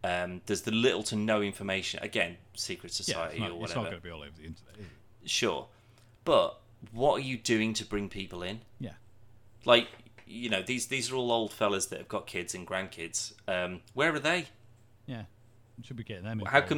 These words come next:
Speaker 1: come, how come they're not here? Like, is they just going, "Well, it's just you and you're getting together with your mates and you're doing a bit of charity work, and I'd rather not do that." But
Speaker 2: Potentially, I guess.
Speaker 1: you lose two of them. You're down to three. Is that supportable anymore? Probably not. Like, you
Speaker 2: Which is
Speaker 1: know,
Speaker 2: a massive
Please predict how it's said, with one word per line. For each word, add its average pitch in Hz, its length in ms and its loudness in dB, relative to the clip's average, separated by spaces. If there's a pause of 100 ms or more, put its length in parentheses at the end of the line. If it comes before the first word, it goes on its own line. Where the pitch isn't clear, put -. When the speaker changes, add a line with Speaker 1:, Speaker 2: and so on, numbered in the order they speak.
Speaker 1:
come, - 80 -8
how 147 140 10
come 135 240 0
they're 147 200 6
not 107 220 2
here? 87 280 -4 (160)
Like, 117 240 6
is 139 140 0
they 143 160 2
just - 180 2
going, 113 260 6 (320)
"Well, 180 100 -2
it's 180 140 2
just - 160 -2
you 160 160 0
and 147 100 -6
you're 139 100 -6
getting 127 220 -2
together 107 280 -4
with 98 80 -8
your 95 100 -8
mates 95 300 -6
and 92 100 -8
you're 95 80 -2
doing 95 60 -6
a - 20 -10
bit 92 120 -8
of - 40 -12
charity 87 280 -2
work, 90 240 -6
and 95 100 -6
I'd 90 100 -8
rather 90 300 -4 (160)
not 95 240 -8 (140)
do 90 160 -6
that." 82 220 -8 (800)
But 110 280 4
Speaker 2:
Potentially, 78 500 -10
I 76 360 -20
guess. - 100 -20
Speaker 1:
you 143 200 -4
lose 151 300 4
two 156 320 4
of 135 60 2
them. 135 280 6 (340)
You're 110 120 -6
down 135 220 8
to 92 60 -4
three. 120 440 2
Is 113 140 -2
that - 240 2
supportable 104 760 0
anymore? 101 440 0
Probably 87 400 -6
not. 82 260 -10 (680)
Like, 92 200 4
you 92 80 -12
Speaker 2:
Which 101 80 -6
is 107 60 -2
Speaker 1:
know, 95 140 2
Speaker 2:
a 123 40 -8
massive 127 180 -6